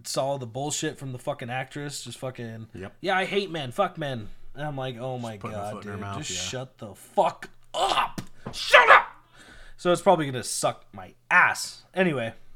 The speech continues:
Speaker 1: we'll see. I'll probably watch it and be disappointed. So, nay.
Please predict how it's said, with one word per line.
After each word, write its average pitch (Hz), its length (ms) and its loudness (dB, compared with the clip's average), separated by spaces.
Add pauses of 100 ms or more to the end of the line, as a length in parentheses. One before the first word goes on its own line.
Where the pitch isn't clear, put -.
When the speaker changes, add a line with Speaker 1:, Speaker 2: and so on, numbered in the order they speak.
(140)
Speaker 1:
we'll 156 140 -6
see. 101 240 -8 (280)
I'll 151 80 -2
probably 165 220 6
watch 127 260 0
it 131 60 -4
and 110 120 -8
be 113 100 -6
disappointed. 101 580 -12 (280)
So, 107 280 -10 (680)
nay. 196 440 8